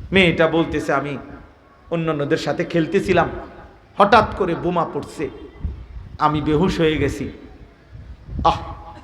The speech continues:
হুঁশ ফিরে আসার পরে মেয়েটা বলতেছে, "আমি তাকায় দেখি আমার ডাইন হাতটা নাই, কোথায় যে উড়ে গেছে আমি জানি না।"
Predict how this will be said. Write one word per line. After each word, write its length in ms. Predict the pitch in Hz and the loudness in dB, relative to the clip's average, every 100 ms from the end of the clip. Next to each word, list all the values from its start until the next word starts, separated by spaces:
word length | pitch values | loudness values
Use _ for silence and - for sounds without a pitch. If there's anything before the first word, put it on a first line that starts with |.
| - | 2
হুঁশ 280 | 254 294 - | 4 4 0
ফিরে 180 | 262 202 | 2 4
আসার 280 | 175 208 175 | 4 4 0
পরে 260 | 160 165 151 | 0 0 0
মেয়েটা 360 | 175 170 175 | 0 0 0
বলতেছে, 720 | 165 185 185 180 208 175 - - - - - - - - | 0 -2 -2 0 2 2 0 -4 -4 -8 -12 -18 -16 -2
"আমি 200 | 180 165 | 0 0
তাকায় 340 | 180 175 190 165 | -2 0 0 0
দেখি 200 | 170 175 | -2 -2
আমার 240 | 160 143 | -2 0
ডাইন 220 | 165 170 | 0 0
হাতটা 320 | 170 170 185 | -2 -2 -2
নাই, 180 | 156 165 165 - - - - 185 180 - 254 247 - 254 254 - 285 - - - | 0 0 -2 -8 -14 -8 -8 -6 -6 -6 -6 -6 -6 -8 -10 -10 -10 -10 -14 -4
কোথায় 300 | - 208 175 | 0 4 4
যে 100 | 165 | 4
উড়ে 260 | 170 208 190 | 2 2 2
গেছে 280 | 180 170 | 2 -2
আমি 160 | 151 156 | -4 -4
জানি 280 | 151 143 | -6 -4
না।" 100 | 139 | -6